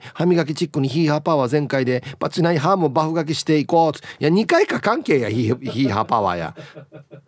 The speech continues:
はい、ありがとうございます。<laughs> いや、ええ。こ-、すすいだ後、名場ないとか、チーって出してるわ。これ、ピーッつから。<laughs>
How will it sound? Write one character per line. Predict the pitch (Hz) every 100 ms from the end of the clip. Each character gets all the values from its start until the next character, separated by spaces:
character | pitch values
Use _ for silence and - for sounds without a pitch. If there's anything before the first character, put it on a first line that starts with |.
| - - - - 180 - - - - - - _ - _ _ _ _ _ _ _ _ _ - - - _
は | 110 113
い、 | -
あ | 110
り | 120
が | 135
と | 123
う |
ご | 95
ざ | 98
い |
ま | 95 92
す。 | - _ _ _ _ - - - - _ _ _ _ _ -
<laughs> | _ _ _ _ _ _ _ _ - - - - - - -
い | -
や、 | 151 156
え | 135 107 _
え。 | _ _ _
こ-、 | - - - _ _ _ _ - -
す | - 339
す | - 370
い | 294
だ | 160
後、 | 117 147 185
名 | 180 262 262
場 | 269 285
な | 240
い |
と | 175
か、 | 156
チ | - -
ー | 330 330 330
っ |
て | 277
出 | 180 160
し | -
て | 156
る |
わ。 | 117
こ | 123
れ、 |
ピ | 190 240 233
ー | 233
ッ |
つ | -
か | -
ら。 | 139
<laughs> | -